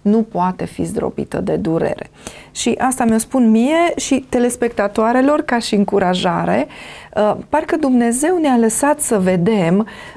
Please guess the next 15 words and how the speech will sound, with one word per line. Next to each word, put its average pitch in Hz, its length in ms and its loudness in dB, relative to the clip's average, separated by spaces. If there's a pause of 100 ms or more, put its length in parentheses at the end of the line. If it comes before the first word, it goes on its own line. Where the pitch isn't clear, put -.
uh, 196 200 2
din 240 160 2
grădina 247 360 2 (120)
Edenului, 277 680 0 (120)
uh, 233 360 0 (640)
scoțându-ne 247 1000 0
afară 196 680 2
de 175 120 2
acolo, 202 500 2
din 180 480 2
prezența 202 560 2
lui 185 100 2
Dumnezeu 185 640 0
continuă, 196 800 -2 (560)
uh, 220 520 2